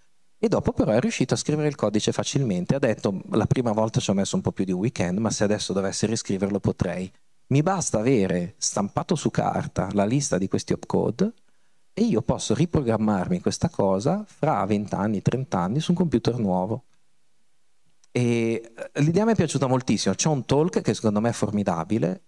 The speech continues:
Eh, lui e il suo partner, la sua partner, ehm, vivono, eh, su una barca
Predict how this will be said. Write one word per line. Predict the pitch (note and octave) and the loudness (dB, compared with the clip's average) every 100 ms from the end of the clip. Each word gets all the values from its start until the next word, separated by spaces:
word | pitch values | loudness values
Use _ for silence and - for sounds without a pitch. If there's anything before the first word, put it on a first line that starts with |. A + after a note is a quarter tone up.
| _ _ _ - | _ _ _ -4
Eh, | A2 G#2+ G#2+ | 0 2 2
lui | B2 | 2
e | |
il | E3+ | 2
suo | - | 2
partner, | C#3 B2 C3+ - D3+ D3 - | 0 0 0 2 2 0 -2
la | A#2 | -2
sua | A2 A2 | 0 -2
partner, | G2+ G#2 - C3+ D3+ _ _ _ _ _ | -2 -4 -4 -6 -6 _ _ _ _ _
ehm, | A#2+ A2 G#2+ G#2+ A2 A2+ - _ _ _ | 0 2 2 2 0 -2 -8 _ _ _
vivono, | - B2+ D3 E3 D#3+ E3 - - - | -2 0 2 2 2 0 -2 -8 -2
eh, | B2 G#2 | 0 0
su | G2+ - | 0 0
una | A#2 G#2+ | 0 0
barca | G2 F#2 - - F#3+ | -2 -2 -6 -4 -6